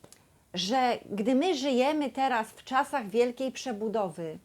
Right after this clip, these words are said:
gdzie są mężczyźni, są kobiety, mężczyźni nie wiedzą, jak się zachować wobec tych ko-, kobiet agresywnych. Kobiety trochę przez te ostatnie,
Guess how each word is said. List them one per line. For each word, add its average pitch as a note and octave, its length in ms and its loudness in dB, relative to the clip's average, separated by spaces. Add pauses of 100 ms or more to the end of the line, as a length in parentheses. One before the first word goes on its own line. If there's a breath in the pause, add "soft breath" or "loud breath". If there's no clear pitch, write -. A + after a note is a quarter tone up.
(720 soft breath)
gdzie B3+ 640 4 (480)
są C#4+ 240 2
mężczyźni, C#4 680 0
są B3 260 0
kobiety, B3 720 0 (320 soft breath)
mężczyźni C4+ 720 0
nie D4 140 2
wiedzą, C#4+ 340 0
jak D4 140 -2
się C#4 160 -4
zachować C#4 500 0
wobec C4 320 -2
tych - 200 -6
ko-, C4 220 0
kobiet C4+ 440 -2
agresywnych. A#3+ 800 -4
Kobiety C#4+ 420 -2
trochę C#4+ 500 2 (300 loud breath)
przez C4 240 -4
te C4+ 120 0
ostatnie, C4+ 720 0